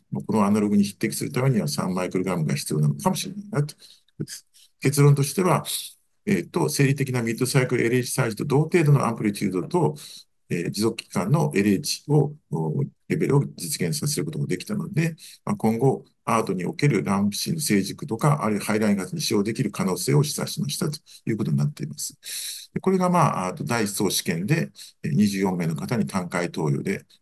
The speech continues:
えー、三、えー、この四群に分けています。そして、えーと、えー、エムブイティーの零点三、一、三点ゼロプラス五群に分けまして、えー、こう採血してブラッドサンプリングしてやっていってるわけですけども、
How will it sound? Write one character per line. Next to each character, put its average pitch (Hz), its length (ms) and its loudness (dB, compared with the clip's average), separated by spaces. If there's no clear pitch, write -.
え - 60 -8
ー、 - 40 -8
三、 - 320 -6
え 156 80 -6
ー、 147 140 0
こ - 100 -6
の - 60 -2
四 101 220 2
群 92 120 -2
に 131 80 2
分 85 120 0
け 76 100 -6
て 73 100 -6
い - 20 -4
ま - 120 -10
す。 - 200 -14
そ - 60 0
し - 100 -6
て、 151 140 0
え 147 40 4
ー - 100 -8
と、 - 300 0
え 104 40 0
ー、 82 480 -4
エ 104 80 4
ム 107 140 2
ブ 107 100 2
イ 101 120 2
テ 107 180 2
ィ - 20 2
ー - 20 -2
の 98 460 0
零 104 180 2
点 87 200 -2
三、 98 340 -2
一、 104 300 -2
三 98 280 -2
点 92 160 -4
ゼ 110 100 0
ロ 104 60 0
プ - 100 -6
ラ 92 100 0
ス - 120 -4
五 80 120 -2
群 87 100 -6
に 87 60 -2
分 80 140 0
け - 120 -6
ま 80 140 -2
し - 100 -10
て、 143 260 2
え 117 200 0
ー、 - 80 -6
こ 95 140 -2
う - 40 2
採 87 260 -2
血 - 200 -8
し - 100 -6
て - 100 -2
ブ 156 100 -4
ラ - 80 0
ッ - 40 -4
ド 151 60 -2
サ 160 160 -4
ン 147 100 -2
プ - 100 -12
リ 151 80 -6
ン 147 80 -4
グ - 40 -10
し - 120 -16
て - 260 -2
や - 100 -6
っ - 40 -6
て - 140 -4
い - 20 0
っ - 20 -2
て - 160 -8
る 73 80 0
わ 73 80 4
け 147 80 -4
で - 100 -4
す - 80 -8
け - 100 -6
ど - 60 -4
も、 202 240 -2